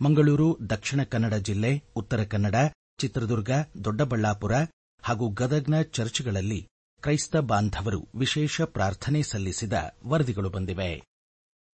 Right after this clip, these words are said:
ಕೊಡಗು ಜಿಲ್ಲೆಯ ನಾಪೋಕ್ಲು ಗ್ರಾಮದ ಜನರಲ್ ತಿಮ್ಮಯ್ಯ ಕ್ರೀಡಾಂಗಣದಲ್ಲಿ ಇಪ್ಪತ್ನಾಲ್ಕನೇ ವರ್ಷದ ಕೊಡವ ಕೌಟುಂಬಿಕ ಹಾಕಿ ಪಂದ್ಯಾವಳಿಯನ್ನು ವಿರಾಜಪೇಟೆ ಶಾಸಕ ಎ ಎಸ್ ಪೊನ್ನಣ್ಣ ಉದ್ಘಾಟಿಸಿದ್ದಾರೆ.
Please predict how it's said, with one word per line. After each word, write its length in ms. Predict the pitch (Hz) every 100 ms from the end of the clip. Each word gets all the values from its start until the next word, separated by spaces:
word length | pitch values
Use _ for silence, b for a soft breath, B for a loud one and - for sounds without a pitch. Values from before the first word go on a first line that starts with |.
| -
ಕೊಡಗು 320 | 170 175 180
ಜಿಲ್ಲೆಯ 440 | 165 170 175 175
ನಾಪೋಕ್ಲು 680 | 165 110 117 - 131 - 139
ಗ್ರಾಮದ 540 | 120 120 117 107 120 139
ಜನರಲ್ 440 | 104 110 101 104
ತಿಮ್ಮಯ್ಯ 440 | 104 123 139 139 147
ಕ್ರೀಡಾಂಗಣದಲ್ಲಿ 960 | - 107 110 139 127 101 87 98 73 -
ಇಪ್ಪತ್ನಾಲ್ಕನೇ 720 | 110 - 127 123 113 104 113 104
ವರ್ಷದ 580 | 98 - 101 117 131 -
ಕೊಡವ 480 | - 123 131 143 151 -
ಕೌಟುಂಬಿಕ 580 | 110 107 117 110 104 123
ಹಾಕಿ 520 | 120 - 107 - 165
ಪಂದ್ಯಾವಳಿಯನ್ನು 840 | 123 107 107 95 90 92 107 76 - _ _ 123
ವಿರಾಜಪೇಟೆ 640 | 147 156 156 131 110 98
ಶಾಸಕ 600 | - 95 - 110 90 -
ಎ 180 | 120 143
ಎಸ್ 240 | 147 -
ಪೊನ್ನಣ್ಣ 400 | - 104 98 98 95 - -
ಉದ್ಘಾಟಿಸಿದ್ದಾರೆ. 1000 | 135 - 147 - 98 104 98 95 82